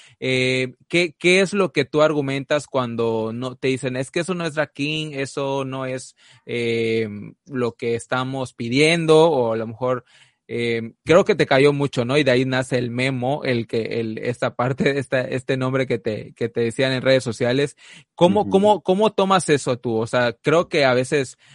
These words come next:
Speaker 1: sí te pesaban los comentarios o tratabas de manejarlo de alguna dis-,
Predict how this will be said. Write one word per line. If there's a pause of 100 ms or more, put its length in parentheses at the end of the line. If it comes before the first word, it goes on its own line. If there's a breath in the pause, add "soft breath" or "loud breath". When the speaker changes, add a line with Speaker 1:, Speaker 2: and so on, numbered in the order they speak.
(160 soft breath)
Speaker 1:
sí
te
pesaban
los
comentarios
o
tratabas
de
manejarlo
de
alguna
dis-,